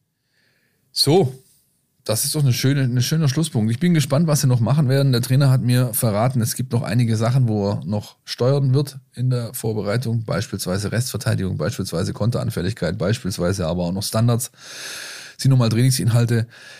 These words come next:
Es gab am Dienstag, nee, am Mittwoch einen Laktat, äh, Diagnostikstest nochmal. Ähm, auch da wird dann individuell nochmal nachgesteuert werden, sollte es notwendig sein.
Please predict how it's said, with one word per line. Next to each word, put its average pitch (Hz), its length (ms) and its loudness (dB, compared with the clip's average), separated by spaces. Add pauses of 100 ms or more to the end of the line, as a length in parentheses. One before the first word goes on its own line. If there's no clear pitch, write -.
(140)
Es - 160 -2
gab 123 260 2
am 123 120 0
Dienstag, 127 340 2
nee, 117 320 0
am 110 60 2
Mittwoch 127 340 0
einen 113 140 0
Laktat, 117 640 -2
äh, 117 420 0
Diagnostikstest 120 1080 0
nochmal. 117 680 0
Ähm, 98 240 -4
auch 95 140 -4
da 107 180 -2
wird 113 100 0
dann 113 80 0
individuell 110 320 0
nochmal 104 240 0
nachgesteuert 107 580 -2
werden, 117 240 2
sollte 117 360 0
es 104 180 -2
notwendig 123 440 2
sein. 120 300 0